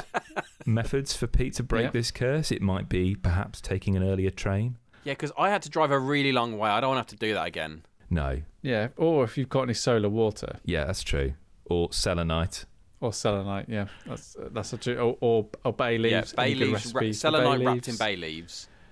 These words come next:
Speaker 2: Yeah, we just need to get him past Gloucester. Once we can do that, we, he's home free.
Speaker 1: Yeah, if we could just do that, then just let us know. Just get in touch. Um, stayinginpod at gmail dot com. If you wanna see some pictures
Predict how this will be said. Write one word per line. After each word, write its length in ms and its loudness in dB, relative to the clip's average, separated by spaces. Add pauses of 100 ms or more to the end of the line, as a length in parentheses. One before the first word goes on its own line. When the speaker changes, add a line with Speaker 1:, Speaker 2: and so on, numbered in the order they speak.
(220)
Speaker 2:
Yeah, 140 0 (280)
we 140 0
just 340 0
need 140 2
to 40 -12
get 140 2
him 120 2
past 360 0
Gloucester. 600 0
Once 260 0
we 80 2
can 140 2
do 180 2
that, 240 0
we, 280 0
he's 180 -2
home 260 0
free. 320 0 (260)
Speaker 1:
Yeah, 160 -4 (200)
if 80 -20
we 60 -18
could 100 -12
just 140 -8
do 140 0
that, 240 -2
then 120 -4
just 160 -8
let 100 -2
us 160 -12
know. 100 -2
Just 140 -8
get 120 -2
in 80 -8
touch. 360 -6 (460)
Um, 300 -2 (180)
stayinginpod 800 -2 (200)
at 380 -4
gmail 420 0
dot 140 -6
com. 300 -2
If 120 -6
you 100 4
wanna 140 0
see 200 -4
some 240 -4
pictures 680 -6